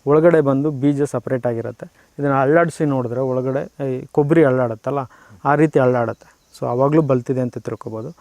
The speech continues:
ಮತ್ತು ಇನ್ನೊಂದು ಬಂದು ಇದ್ರ ಮೇಲೆ ಇರೋಂಥ ಸ್ಕಿನ್ ಇದೆಯಲ್ಲ, ಇದು ಬಂದು ಶೈನಿಂಗ್ ಇರೋದು, ಶೈನಿಂಗು ಅದು ಚೇಂಜ್ ಆಗ್ತಾ ಹೋಗುತ್ತೆ,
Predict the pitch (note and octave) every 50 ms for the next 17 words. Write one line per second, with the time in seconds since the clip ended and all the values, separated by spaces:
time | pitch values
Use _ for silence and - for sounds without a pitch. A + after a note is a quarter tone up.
0 | _ _ _ _ _ _ - C#3 C3 - E3 D#3+ E3 F3 F3+ E3+ D3+ C#3+ C#3 D3
1 | D#3 D#3 C3+ C3+ C3+ C#3 C#3 D3+ D#3+ E3 D#3 D3 C#3 C3+ - C#3+ C3 - - -
2 | - E3+ E3+ D#3 C#3 A#2 A#2 A2+ A2+ A#2 A2+ - _ _ _ _ _ _ _ _
3 | - C#3+ D3 D3+ E3 D3+ D3+ D3 C#3+ C#3 D#3 E3+ D#3+ D#3+ - - D#3 D#3 E3+ F3
4 | E3+ D#3 C#3+ C3 B2+ B2+ C3 C#3+ - - - - - D3 C#3 C#3+ D3 C#3 C#3+ C#3
5 | D#3+ F3 - _ - - D3 C3+ B2+ C3 C#3+ - - - - C#3+ C3+ C3+ C3+ B2
6 | A#2+ - A#2+ A#2 A2 A2+ A2+ - -